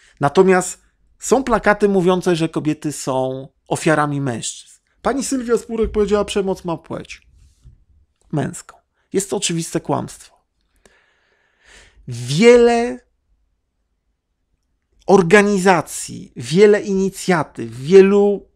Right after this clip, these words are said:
lewicowych youtuberów, topowych, o tym mówi. Kobiety wiedzą, co mają zrobić w przypadku przemocy, co mają zrobić w przypadku rozwodu, żeby zachować jak najwięcej majątku, co mają zrobić, jak walczą o dziecko.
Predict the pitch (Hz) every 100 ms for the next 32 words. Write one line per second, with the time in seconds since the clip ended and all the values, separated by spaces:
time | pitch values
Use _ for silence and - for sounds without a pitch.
0 | _ _ - 190 180 185 208 180 190 202
1 | 196 185 180 170 127 113 - - 175 202
2 | 165 117 - - _ _ _ _ _ -
3 | 185 196 196 190 196 190 135 127 147 175
4 | 175 160 175 135 135 - 160 156 143 151
5 | 143 - - 127 - 139 - 165 175 175
6 | 160 139 - - - - 156 156 147 147
7 | 156 - 165 165 160 - 175 160 180 165
8 | 160 160 160 156 156 170 160 143 147 160
9 | 151 147 151 147 - 147 185 190 180 160
10 | 165 165 170 165 175 170 180 170 160 -
11 | - -